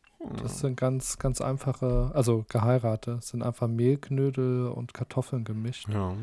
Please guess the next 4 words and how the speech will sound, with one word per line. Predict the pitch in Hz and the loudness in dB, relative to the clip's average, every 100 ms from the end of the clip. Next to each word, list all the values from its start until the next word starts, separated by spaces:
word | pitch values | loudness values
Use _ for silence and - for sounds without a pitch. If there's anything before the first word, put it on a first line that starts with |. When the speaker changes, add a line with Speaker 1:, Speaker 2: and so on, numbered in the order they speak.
| 135 - _ _ _ _ _ _ _ _ _ _ _ _ - - - - - - | -8 -14 _ _ _ _ _ _ _ _ _ _ _ _ -20 -20 -20 -20 -10 2
Speaker 2:
Das | 143 | 8
war | 208 | 8
tatsächlich, | - - 165 - 123 113 - - - - _ _ _ _ _ _ - - | 6 4 4 6 4 4 0 -10 -16 -20 _ _ _ _ _ _ -20 -4
Mehlknödel | 120 131 139 139 131 131 131 135 | 2 4 4 2 2 2 2 0